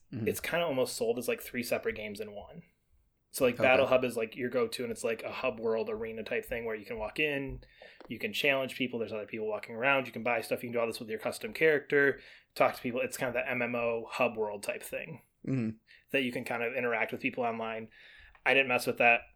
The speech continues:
Speaker 2: Like I said, I suck at fighting games. I played maybe ten online matches just to go, "Well, let's see if after twenty-five hours I'm any good at this game." And
Speaker 1: <laughs>
Speaker 2: I am not. Um,
Speaker 1: Yeah.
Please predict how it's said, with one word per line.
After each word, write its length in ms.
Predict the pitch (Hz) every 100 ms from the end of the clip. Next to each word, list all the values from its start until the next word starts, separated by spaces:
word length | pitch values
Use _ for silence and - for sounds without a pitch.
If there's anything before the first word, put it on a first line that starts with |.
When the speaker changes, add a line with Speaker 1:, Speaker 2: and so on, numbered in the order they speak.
| _ _ -
Speaker 2:
Like 160 | 117
I 60 | 113
said, 160 | 101 113
I 60 |
suck 220 | 107 117
at 100 | 110 104
fighting 260 | 110 113
games. 200 | 110 107 -
I 40 | 113
played 180 | 123 117
maybe 200 | 113 113
ten 180 | 113 110
online 260 | 110 110
matches 340 | 113 107 113 -
just 140 | -
to 80 | 123
go, 120 | 110
"Well, 360 | 131 220 175 - - - _ _ _ _ -
let's 160 | 131
see 200 | - 185 135
if 120 | -
after 220 | 135 139
twenty-five 500 | - 143 127 139 117
hours 280 | 123 123 117
I'm 100 | 135
any 120 | 127
good 140 | 123 135
at 80 | 120
this 120 | 120
game." 280 | 135 135 127
And 160 | 120
Speaker 1:
<laughs> 680 | 185 190 175 - - - -
Speaker 2:
I 220 | 135 147 151 131
am 200 | 135 120 - -
not. 540 | 110 110 104 104 - - - - - -
Um, 380 | - 131 113 110
Speaker 1:
Yeah. 220 | 101 82